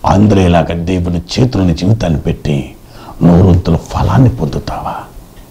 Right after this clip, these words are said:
ప్రియబిడ్డ, ఆశీర్వాదమును శాపమును ఎదుటిన పెట్టితని, జీవమును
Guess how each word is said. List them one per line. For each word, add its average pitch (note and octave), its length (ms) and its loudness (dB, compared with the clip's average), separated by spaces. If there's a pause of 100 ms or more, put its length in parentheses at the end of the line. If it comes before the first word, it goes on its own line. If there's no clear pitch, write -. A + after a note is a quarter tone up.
(420)
ప్రియబిడ్డ, F2+ 340 2 (680)
ఆశీర్వాదమును C3+ 840 2 (1000)
శాపమును D#2 520 -4
ఎదుటిన D#2 280 -6 (120)
పెట్టితని, - 440 -8 (960)
జీవమును G#3+ 420 6